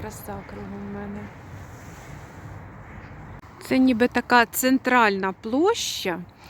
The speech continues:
і від неї відходить дуже багато різних, е, доріжечок у різні кінці парку. А тут,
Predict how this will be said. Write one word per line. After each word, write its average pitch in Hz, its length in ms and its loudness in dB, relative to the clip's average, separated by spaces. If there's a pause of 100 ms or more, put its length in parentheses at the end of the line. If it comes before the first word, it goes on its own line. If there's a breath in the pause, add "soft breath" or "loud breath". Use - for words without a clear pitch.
(340 loud breath)
і 247 260 6
від 233 200 4
неї 330 320 6
відходить 277 540 0
дуже 277 380 2
багато 247 600 2
різних, 254 600 0 (600 loud breath)
е, 220 200 0
доріжечок 208 1040 0 (640)
у 220 120 2
різні 277 360 4
кінці 226 460 -4
парку. - 580 -4 (1500 loud breath)
А 226 140 8 (180)
тут, 403 300 10